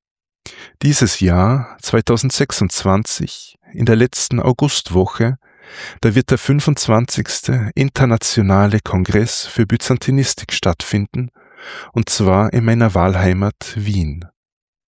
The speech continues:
Dieser Kongress findet nur alle fünf Jahre statt und es ist die größte wissenschaftliche Veranstaltung für diese akademische Disziplin.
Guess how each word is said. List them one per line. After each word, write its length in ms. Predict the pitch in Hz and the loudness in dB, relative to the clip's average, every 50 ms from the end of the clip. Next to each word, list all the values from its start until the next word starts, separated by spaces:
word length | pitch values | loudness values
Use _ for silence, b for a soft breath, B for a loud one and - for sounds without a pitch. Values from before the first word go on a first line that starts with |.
| _ B B B B B B B B B B _ | _ B B B B B B B B B B _
Dieser 220 | - 127 117 127 120 | 0 2 2 2 2
Kongress 800 | - 113 104 90 87 78 92 98 117 120 - - - - - - | 2 0 0 2 2 2 2 2 2 0 -4 -8 -10 -12 -14 -16
findet 360 | - - - 120 117 120 - 123 | -6 -4 -2 0 0 0 0 0
nur 140 | 120 - | 0 2
alle 220 | - 113 123 135 139 | 2 2 2 2 0
fünf 320 | - - - 139 - - | 0 -2 -2 -4 -2 0
Jahre 300 | - 117 101 104 101 92 | 0 2 2 2 2 0
statt 400 | 87 - - - 110 113 - - B B B B B B B B B B | -2 -2 0 0 0 -2 -2 -6 B B B B B B B B B B
und 120 | - 120 120 | 0 2 2
es 120 | 120 110 | 2 2
ist 160 | 120 - - - | -2 -2 -2 -4
die 60 | 107 | -4
größte 680 | - - - 117 123 135 - - - - 156 147 123 110 | -2 0 2 2 2 2 0 -2 -4 -2 0 0 2 2
wissenschaftliche 800 | 117 135 - - 127 - - 120 107 - - - 110 - - - | 2 0 0 0 -2 0 2 2 0 0 -2 -6 -6 -4 -4 -2
Veranstaltung 1040 | - - - - 92 98 107 - - - 98 101 107 107 - - - 107 107 113 110 | -2 -2 0 0 0 0 -2 -2 -2 0 0 0 0 0 -4 -6 -8 -6 -6 -6 -8
für 220 | - - 117 104 | -4 -4 -4 -2
diese 340 | - 117 117 107 - 123 - | 0 0 0 2 2 2 2
akademische 800 | 113 101 - - 98 85 - 92 95 104 107 - - - 110 | 0 0 0 0 0 2 2 2 2 2 0 0 0 0 0
Disziplin. 840 | 104 107 - - - - - - - - - - 95 90 - 90 85 | -2 -2 -4 -6 -6 -6 -6 -6 -6 -8 -6 -4 -2 -2 -2 -4 -8